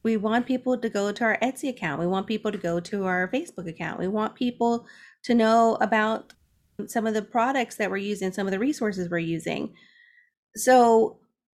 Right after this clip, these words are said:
Linktree makes that happen by giving you one place. You click on the Linktree link that's gonna be in your, uh, bio, and it'll open up, and then the user can select from all these different buttons and, and links to choose from.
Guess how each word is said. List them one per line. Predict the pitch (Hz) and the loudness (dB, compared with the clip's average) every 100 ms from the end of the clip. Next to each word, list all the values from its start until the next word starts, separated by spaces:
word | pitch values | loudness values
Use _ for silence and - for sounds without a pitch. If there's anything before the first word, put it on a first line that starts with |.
| _ | _
Linktree | 214 320 339 339 | 2 4 4 2
makes | 302 277 | 2 0
that | 269 247 | -2 0
happen | 208 180 208 240 247 | 2 0 0 -2 0
by | 214 190 | 0 0
giving | 180 202 202 202 180 | -2 -2 -2 -4 -4
you | 185 180 175 | 0 0 -2
one | - 214 247 | -4 0 0
place. | 277 202 202 | 2 0 0
You | 196 | -4
click | - - 240 | -6 -6 0
on | 226 | 0
the | 190 175 | 2 0
Linktree | 175 240 466 - - 190 175 175 | 0 0 -2 -6 -4 -2 0 0
link | 170 180 | -2 -2
that's | - 165 | -2 -4
gonna | - 175 | -2 -4
be | 165 165 | -2 -4
in | 160 | -4
your, | 165 156 - - _ _ - | -4 -6 -8 -12 _ _ -8
uh, | 156 156 | -4 -2
bio, | 151 147 151 156 233 349 _ - _ _ - | 0 0 2 2 2 0 _ -20 _ _ 0
and | 190 190 | 2 2
it'll | 202 196 - | 0 0 0
open | 247 262 | 0 2
up, | 254 233 233 | 2 2 0
and | - 196 | -4 -2
then | 190 185 185 180 - | -2 -2 -2 -4 -6
the | 196 | -6
user | 190 202 190 185 | -4 -4 -2 -2
can | - 180 | -2 -6
select | - 175 175 160 - - - | -4 0 2 0 -2 -14 -8
from | 170 165 | -4 -4
all | 175 | -2
these | 175 180 | -4 -6
different | 175 - 185 170 180 | -10 -2 -2 -2 -2
buttons | 170 175 180 170 165 - - | -2 0 -2 -4 -6 -10 -8
and, | 170 160 - | -6 -6 -6
and | 165 | -6
links | 165 170 - | -4 -6 -6
to | 175 | -10
choose | - 170 170 | -6 -6 -4
from. | - - | -6 -8